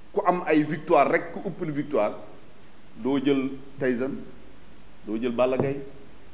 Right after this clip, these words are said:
doo jël Modou Lo, ay Gris Bordeaux, ñooñu bu dëgg lañ teg fële, parce que am na fi ay mbër yoo xam dañu ay centaine de victoire lañ doon am ci làmb, mais li Tyson indi ci làmb dafa bëri.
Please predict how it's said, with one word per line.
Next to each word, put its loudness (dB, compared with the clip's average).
doo 4
jël 4
Modou 2
Lo, 0
ay 0
Gris 2
Bordeaux, -2
ñooñu 4
bu -4
dëgg 4
lañ 2
teg 0
fële, 2
parce 0
que -4
am 6
na 6
fi 0
ay 6
mbër 4
yoo 6
xam 0
dañu 2
ay 0
centaine 4
de 6
victoire 4
lañ 4
doon 0
am -2
ci -2
làmb, -2
mais 6
li 0
Tyson 4
indi -2
ci 0
làmb 0
dafa 0
bëri. 4